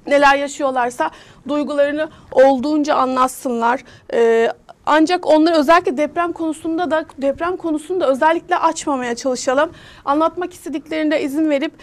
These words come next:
normalleştirecek şekilde anlatalım. Sadece dinleyin, anlayış gösterin. Uygun bir zamanda deprem sonrası yaşanan duyguların normal ol-, olduğunu da anlatın. Aslında bu duyguların,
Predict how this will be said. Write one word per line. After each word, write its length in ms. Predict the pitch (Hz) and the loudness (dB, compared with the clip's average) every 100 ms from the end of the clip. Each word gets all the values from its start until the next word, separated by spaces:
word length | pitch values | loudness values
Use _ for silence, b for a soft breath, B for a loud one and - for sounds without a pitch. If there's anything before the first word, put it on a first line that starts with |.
| B - | B 0
normalleştirecek 800 | 294 294 294 302 294 311 277 311 | 2 4 2 0 -2 -6 -4 -6
şekilde 320 | 285 294 277 | -6 -6 0
anlatalım. 580 | 277 269 269 262 262 320 B B | 2 2 0 0 0 -2 B B
Sadece 580 | - 359 349 320 330 285 | 0 4 6 4 0 2
dinleyin, 580 | 330 330 311 302 349 B B | 2 4 2 0 -2 B B
anlayış 520 | - 302 302 311 - | 0 2 2 -2 -4
gösterin. 600 | 262 247 - 247 262 320 - _ | -4 -4 -2 -2 -2 -4 -10 _
Uygun 400 | - 320 320 311 | -2 0 2 2
bir 60 | 294 | 4
zamanda 480 | 277 285 269 254 262 | 4 4 2 0 -2
deprem 360 | 311 311 294 | -2 0 0
sonrası 400 | 294 302 269 277 | 0 -2 -2 -4
yaşanan 500 | 285 294 302 247 247 | -4 -2 0 0 -2
duyguların 480 | 294 285 285 302 320 B B 302 | -2 2 4 4 2 B B 2
normal 400 | 311 302 311 285 | 4 4 4 4
ol-, 260 | 262 240 - | 0 -4 -4
olduğunu 480 | 277 247 240 226 202 | -4 -4 -8 -6 -2
da 200 | 330 339 B B | -2 -4 B B
anlatın. 600 | - 277 277 233 - 330 370 | -6 -4 -4 -6 -8 -8 -6
Aslında 520 | - 320 - 320 349 - - - _ _ _ _ - - | -6 -6 -2 0 0 -2 -20 -20 _ _ _ _ -20 -6
bu 180 | 247 285 | -4 -2
duyguların, 520 | 302 269 254 262 | -4 -2 0 0